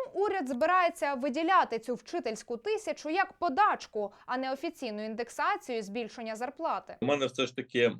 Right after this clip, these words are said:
Speaker 2: е, версія наступна. Ну, вчителям в дійсності потрібні гроші, на всіх не вистачає. Ну і третя версія: що все ж таки це означає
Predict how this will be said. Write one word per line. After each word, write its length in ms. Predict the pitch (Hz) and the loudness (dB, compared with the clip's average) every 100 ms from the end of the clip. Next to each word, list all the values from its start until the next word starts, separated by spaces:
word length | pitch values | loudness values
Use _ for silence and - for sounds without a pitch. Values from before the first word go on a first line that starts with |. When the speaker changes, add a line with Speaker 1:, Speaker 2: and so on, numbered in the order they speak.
| - | -2
Speaker 2:
е, 320 | 113 113 107 | -2 0 2
версія 680 | 123 117 - - 110 101 101 104 | 2 2 -2 -2 2 2 0 -4
наступна. 560 | 110 - 117 - 101 110 | -10 -8 -10 -6 -6 -4
Ну, 120 | 127 | -4
вчителям 440 | - - 131 113 | -6 0 4 4
в 40 | 104 | 2
дійсності 420 | 104 - 92 98 | -2 -6 -8 -4
потрібні 520 | - - 98 95 95 | -4 0 0 2 2
гроші, 500 | 107 165 185 180 175 - - - _ | 4 4 4 0 -4 -6 -20 -20 _
на 100 | 113 | 2
всіх 320 | - 120 - | 4 2 4
не 80 | 110 | 4
вистачає. 840 | 104 - - - 170 180 170 151 - | 4 0 -4 2 4 6 6 6 2
Ну 240 | 127 123 | 0 0
і 40 | 117 | 2
третя 380 | 147 156 135 | 2 2 2
версія: 680 | 113 123 143 - 123 117 110 | 2 4 2 0 0 0 0
що 400 | - - 117 110 | -4 -4 -2 -2
все 280 | - - 131 | -2 -4 -4
ж 140 | - | -2
таки 340 | 113 - 113 101 | -6 -4 -2 0
це 180 | - | 4
означає 840 | 113 101 104 - 131 139 139 135 | 4 2 -2 2 4 6 6 4